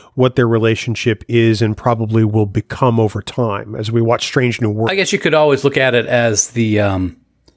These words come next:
Speaker 2: "you'd have done the same for me" situation that we see.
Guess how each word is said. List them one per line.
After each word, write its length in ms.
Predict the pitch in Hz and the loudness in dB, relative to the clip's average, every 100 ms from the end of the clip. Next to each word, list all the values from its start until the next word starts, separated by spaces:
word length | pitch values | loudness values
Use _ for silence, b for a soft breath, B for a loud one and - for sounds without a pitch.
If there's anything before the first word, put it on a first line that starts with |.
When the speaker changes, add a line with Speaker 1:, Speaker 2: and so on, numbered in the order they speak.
| _ _ | _ _
Speaker 2:
"you'd 380 | - 120 107 113 | -14 -8 0 0
have 120 | 107 110 | 2 0
done 180 | 110 | 0
the 80 | 104 | 0
same 280 | - 117 107 | 0 0 -2
for 160 | 101 101 | -4 -4
me" 420 | 110 117 101 - _ _ _ _ _ | -2 -2 -4 -8 _ _ _ _ _
situation 720 | - - 127 110 110 120 104 | -6 -4 -2 0 0 -2 -6
that 100 | 104 | -6
we 100 | 104 | -6
see. 420 | - 104 98 90 | -6 -6 -8 -12